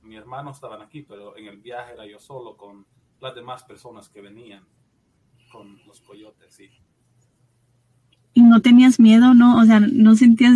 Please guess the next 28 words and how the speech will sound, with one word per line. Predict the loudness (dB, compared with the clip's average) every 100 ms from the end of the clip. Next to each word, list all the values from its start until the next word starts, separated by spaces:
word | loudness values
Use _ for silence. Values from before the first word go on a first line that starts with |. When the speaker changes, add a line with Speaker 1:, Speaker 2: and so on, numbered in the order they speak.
| 0 0 -2
Speaker 2:
ansiedad? | -2 0 -2 -2 -2 -2
Porque, | -2 -4 -2
<laughs> | -2 -2 -6 -2
ay, | 0 2
no. | 2
Speaker 1:
Fíjate | 0 -2 -4 -2 -2 -2 -4 -8 -12 -18 -20 -20 -20
que | -20 -20
yo | -20 -20
creo | -18 -18
que | -20
cuando | -20 -20
uno | -20
está | -20 -20
más | -20 -20 _
pequeño, | -20 _ -20 _ -20 -20 _ _ _ _ _ _ _ _ _ _ _ _ _
no | -20 -20
piensa | -20 -20 -20
las | -20
cosas | _ -20 -20 -20
muy | -20 -20
bien. | _ -20 -20 _ _ _ _ _ _ _ _ _
Para | -20 -20 -20
mí | -20
era | -18 -18
como, | -20 -20 -20 -20
"Ok, | -20 -20 -20 -20
voy." | -20 -20 -20 -20 _ _ _ _ _ _ _
Pero | -20 -20 -20 -20